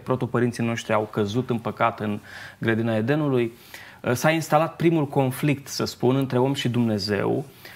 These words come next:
uh, conflict pe care Dumnezeu de atunci a spus că vrea să-l lichideze, să-l încheie și să aducă pace și de asta a promis că va veni o sămânță, Iisus Hristos,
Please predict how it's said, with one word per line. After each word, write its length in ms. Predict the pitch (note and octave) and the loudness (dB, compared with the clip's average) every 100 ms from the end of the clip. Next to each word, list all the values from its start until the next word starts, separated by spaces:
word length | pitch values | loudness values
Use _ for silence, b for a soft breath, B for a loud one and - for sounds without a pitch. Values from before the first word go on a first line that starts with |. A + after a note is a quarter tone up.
| B | B
uh, 420 | - A2 G#2+ G#2 - | 0 2 4 2 0
conflict 360 | - C3 E3+ F3+ | 0 2 0 2
pe 100 | E3+ | 0
care 220 | E3 E3 | 2 0
Dumnezeu 600 | C#3+ C#3+ C#3+ C3 E3 E3 | 0 0 0 0 0 0
de 80 | C#3 | 2
atunci 420 | C3+ - C4+ B3 | 0 2 0 0
a 40 | C#3+ | -4
spus 260 | - D3+ | -2 -4
că 100 | - | 0
vrea 140 | C3 C3+ | 2 2
să-l 360 | C3 C3+ C3+ C3+ C3 B2+ B2 | 2 2 4 4 4 2 0
lichideze, 600 | B2 A#2+ A#2 C#3 D3+ B2 | 0 0 0 2 2 0
să-l 280 | G#2 - A#2 | -2 2 2
încheie 400 | A#2+ B2+ D#3 C3+ | 4 2 2 2
și 60 | A2 | 2
să 80 | A#2 | 0
aducă 280 | A#2+ B2+ | 0 0
pace 440 | C3+ - D3+ D3 G#3 | 0 4 2 2 -2
și 140 | G3+ | 0
de 80 | A#2 | 0
asta 220 | A#2+ - | 2 2
a 60 | A#2+ | 2
promis 380 | - A#2 C3 C3 | 2 2 2 0
că 100 | A2+ | 2
va 120 | A#2 | 2
veni 160 | A#2 | 2
o 100 | B2+ | 0
sămânță, 560 | A#2+ - A#2+ C3+ A#2 - | 0 0 2 2 0 0
Iisus 420 | A2+ A#2 - B2 | 0 0 -2 -4
Hristos, 460 | - A2 - C#3 | -2 -2 0 -2